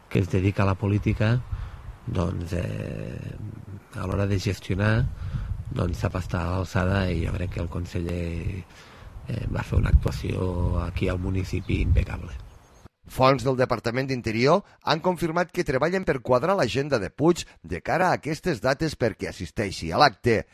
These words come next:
Speaker 2: En una entrevista a l'Agència Catalana de Notícies, Pellissa va reclamar una política forestal i recursos per a la gestió dels boscos a Catalunya. Pellissa apuntava que l'incendi s'ha de veure ara com una oportunitat per revaloritzar la ramaderia,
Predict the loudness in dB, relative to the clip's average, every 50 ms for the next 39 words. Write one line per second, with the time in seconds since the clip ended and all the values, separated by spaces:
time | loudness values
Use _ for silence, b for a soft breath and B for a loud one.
0 | B B B B -6 -6 -4 -2 -2 -2 0 0 -2 -2 -4 -6 -6 -4 -4 -6
1 | -4 0 2 4 4 4 4 2 2 -2 -2 0 0 0 0 0 0 -4 -4 0
2 | 2 2 2 4 2 2 0 0 -2 -4 -6 -6 -4 -2 0 2 2 2 0 B
3 | B B B B _ 0 2 2 0 2 4 4 2 4 4 4 4 4 2 2
4 | 2 2 4 6 4 4 4 2 0 2 2 2 4 4 4 4 4 0 0 -2
5 | -2 -2 -2 -4 -8 -8 -10 -4 2 4 4 4 4 2 B B B B -2 0
6 | 0 0 0 -2 -4 -4 -2 -2 -2 -2 2 2 2 2 2 0 0 2 2 2
7 | 0 -2 -6 -6 2 2 4 4 4 2 0 0 0 0 0 -2 -2 -2 -2 -2
8 | -4 B B B B B -8 -8 -6 -6 -10 -6 0 6 6 6 8 6 4 2
9 | 0 -2 B B B B B B _ -6 -4 -2 -4 -2 0 4 4 6 6 4
10 | 4 2 -2 0 0 2 2 2 2 0 -2 -4 -4 -4 -2 0 0 0 2 2
11 | 2 2 B B B B -4 0 2 2 2 6 6 6 6 6 4 0 0 _
12 | 0 2 4 4 2 2 b b b b 0 0 2 2 4 4 6 6 6 6
13 | 6 4 2 2 4 2 0 0 0 0 0 0 0 2 2 2 4 4 4 6
14 | 6 6 6 4 4 0 -2 0 2 2 4 4 2 2 0 0 -2 -4 -4 -4
15 | -2 0 2 2 2